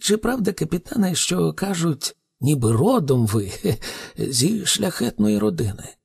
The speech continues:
«Це не цікаво, Летико. Бери вудочку й лови, як хочеш. А ви?» «Я? Не знаю,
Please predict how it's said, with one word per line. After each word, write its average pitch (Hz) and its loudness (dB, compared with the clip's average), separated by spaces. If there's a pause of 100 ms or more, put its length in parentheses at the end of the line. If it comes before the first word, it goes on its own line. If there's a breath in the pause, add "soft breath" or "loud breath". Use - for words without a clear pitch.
(600)
«Це 190 -2
не 185 0
цікаво, 170 -2
Летико. 143 -6 (580)
Бери 190 4
вудочку 143 0
й 120 0
лови, 196 2
як 131 0
хочеш. - -8 (720)
А 156 0
ви?» 165 2 (720)
«Я? 156 -2 (960)
Не 156 0
знаю, 117 -6